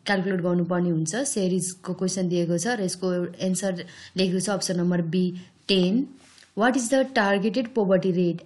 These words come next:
at the end of fifteen plan?" भनेको छ। यसको अप्सनहरू रहेका छन् ए, इलेभेन पर्सेन्ट, बी, थर्टिन पर्सेन्ट, सी, फिफ्टिन पर्सेन्ट वा डी, सिक्सटिन पोइन्ट सेभेन पर्सेन्ट। र यसको सही एन्सर हो ए को इलेभेन पर्सेन्ट। क्वेसन नम्बर इलेभेन रहेको छ, "What is the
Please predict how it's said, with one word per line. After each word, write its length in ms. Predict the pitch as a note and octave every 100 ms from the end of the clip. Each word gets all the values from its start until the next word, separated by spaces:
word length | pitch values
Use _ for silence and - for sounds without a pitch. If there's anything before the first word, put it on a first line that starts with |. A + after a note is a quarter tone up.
| -
at 160 | G3 F3+
the 100 | F3+
end 300 | A#3 C4 C4
of 180 | G#3+ A3+ - -
fifteen 480 | B3 G3+ - A#3+ B3 -
plan?" 320 | F#3 F3 F3
भनेको 320 | D#3+ D#3 D#3+ E3
छ। 120 | A3+ D4 D4 - -
यसको 200 | F3+ F3
अप्सनहरू 380 | F#3+ - A3+ F3+
रहेका 260 | F3 E3+ F3+
छन् 180 | F#3
ए, 80 | F3
इलेभेन 460 | E3+ F3 F3 F3 F3
पर्सेन्ट, 480 | F#3 F#3+ A#3+ C4 A3
बी, 160 | F3+ F3+
थर्टिन 300 | F3+ F3+ G#3
पर्सेन्ट, 460 | G3+ G#3+ - A#3 A#3
सी, 260 | - F#3 F3+
फिफ्टिन 440 | A#3+ A3 C4 A#3+
पर्सेन्ट 500 | A#3 A3 B3 B3+ B3+
वा 120 | F#3+
डी, 340 | E3+ F3+ F#3+ - - -
सिक्सटिन 480 | - A3+ - C4 C4
पोइन्ट 280 | B3+ B3 B3+
सेभेन 380 | - G#3 F#3+ F3
पर्सेन्ट। 600 | F3 F3 - F3+ E3+ - - - F#3+
र 40 |
यसको 340 | F#3+ F#3 - F#3
सही 240 | A3+ A#3+
एन्सर 380 | A#3+ F#3+ G3 E3+
हो 140 | F3+
ए 200 | - E3+
को 200 | E3+ A3
इलेभेन 500 | - F3 E3+ E3 E3+
पर्सेन्ट। 600 | E3 F3 F3 F#3 F3 E3+ - _ _ - - - _
क्वेसन 220 | - B3 C4+
नम्बर 220 | C4+ C4
इलेभेन 460 | A#3 A3 G#3 A3
रहेको 280 | G3 F3 F3+
छ, 100 | F3
"What 340 | G#3+ A3+ B3 C#4
is 180 | C4
the 160 | A3+